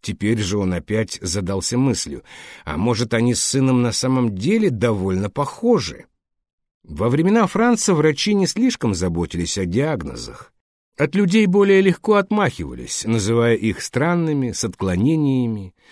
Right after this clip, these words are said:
Сам он определенно был необычным, слишком серьезным,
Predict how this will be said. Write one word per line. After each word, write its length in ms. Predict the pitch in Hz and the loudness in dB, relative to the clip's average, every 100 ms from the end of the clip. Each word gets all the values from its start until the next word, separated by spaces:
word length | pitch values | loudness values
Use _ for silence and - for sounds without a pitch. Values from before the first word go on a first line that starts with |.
| - - | -20 -18
Сам 300 | - - 240 | -6 0 4
он 100 | 226 | 4
определенно 640 | 208 190 185 196 208 196 180 | 4 4 4 4 4 4 4
был 220 | 156 156 | 4 4
необычным, 1040 | 143 135 120 82 - - - - 50 50 - - | 6 4 2 0 -6 -6 -10 -10 -16 -18 -20 -10
слишком 440 | - 135 - 95 | -2 -2 0 -2
серьезным, 720 | - 90 90 135 113 127 120 | -2 -2 0 0 2 2 0